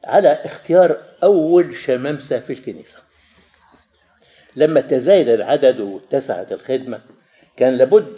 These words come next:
إنهم يختاروا خدام للمساعدة، خصوصا، خصوصا في خدمة الأرامل والفقراء، علشان يتفرغ الرسل لخدمة الكلمة.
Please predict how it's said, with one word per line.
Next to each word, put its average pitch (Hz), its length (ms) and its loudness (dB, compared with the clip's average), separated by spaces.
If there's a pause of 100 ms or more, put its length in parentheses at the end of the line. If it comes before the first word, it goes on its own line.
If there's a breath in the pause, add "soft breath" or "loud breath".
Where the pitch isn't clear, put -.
إنهم 139 300 -2
يختاروا 147 460 -2
خدام 131 500 -4
للمساعدة، 107 680 -4 (560 soft breath)
خصوصا، 143 600 -4
خصوصا - 420 -2
في 139 160 -8
خدمة 131 380 -4
الأرامل 151 600 0
والفقراء، 147 880 0 (560)
علشان 170 640 -10
يتفرغ 127 640 -10
الرسل 120 680 -12
لخدمة 110 440 -16
الكلمة. - 460 -20